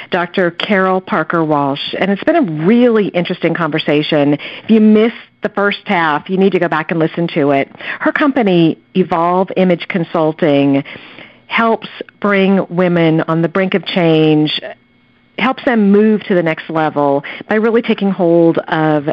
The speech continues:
their authentic essence and who they are. Before the break, we were talking about confidence. We were talking about showing up. And really, I have a whole different perspective on,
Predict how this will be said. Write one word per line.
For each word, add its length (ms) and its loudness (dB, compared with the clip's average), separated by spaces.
their 260 -2
authentic 500 -2
essence 460 -4
and 140 -2
who 160 0
they 160 2
are. 320 0
Before 360 0
the 80 -2
break, 300 -2
we 60 -6
were 120 -2
talking 420 -4
about 360 -2
confidence. 840 -2
We 80 0
were 120 -2
talking 460 -2
about 340 -2
showing 540 0
up. 300 -2
And 680 0
really, 680 2
I 180 0
have 180 0
a 100 0
whole 360 2
different 320 -2
perspective 880 -2
on, 640 0